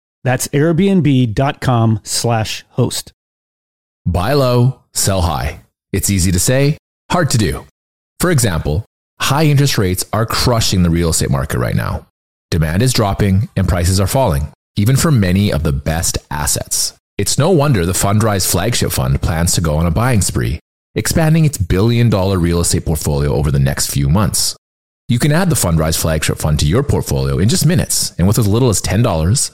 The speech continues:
Speaker 2: by visiting fundrise dot com slash millennial investing. Carefully consider the investment objectives, risks, charges, and expenses of the Fundrise flagship fund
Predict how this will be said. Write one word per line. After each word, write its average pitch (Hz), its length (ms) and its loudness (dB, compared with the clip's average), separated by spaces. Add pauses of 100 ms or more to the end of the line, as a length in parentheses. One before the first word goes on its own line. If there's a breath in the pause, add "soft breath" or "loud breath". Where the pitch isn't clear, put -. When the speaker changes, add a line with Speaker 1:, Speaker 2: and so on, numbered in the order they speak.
Speaker 2:
by 92 120 -2
visiting 80 340 0
fundrise 101 760 0 (140)
dot 82 280 -4
com 107 420 2 (360)
slash 78 340 -2
millennial 78 540 2
investing. 85 500 0 (720)
Carefully 180 340 0
consider 143 420 2
the 120 140 2
investment 107 580 2
objectives, 90 840 0
risks, - 680 -2
charges, 82 680 0
and 120 180 0
expenses 95 540 0
of 143 240 -2
the 101 80 0
Fundrise 80 480 0
flagship - 420 -4
fund 71 320 -2